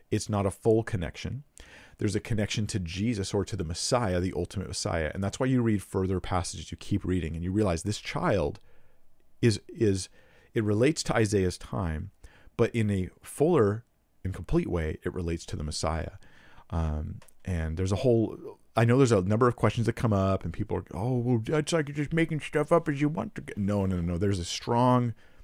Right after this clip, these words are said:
exegetical case for all these things. I just don't have time to do it in the Q and A. So I apologize for that. Um,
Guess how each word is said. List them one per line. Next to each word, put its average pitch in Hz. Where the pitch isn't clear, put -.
exegetical 107
case 110
for 95
all 90
these 90
things. 87
I -
just -
don't 82
have 76
time 67
to -
do 71
it 69
in 85
the 73
Q -
and 69
A. 69
So -
I 98
apologize 82
for -
that. 73
Um, 104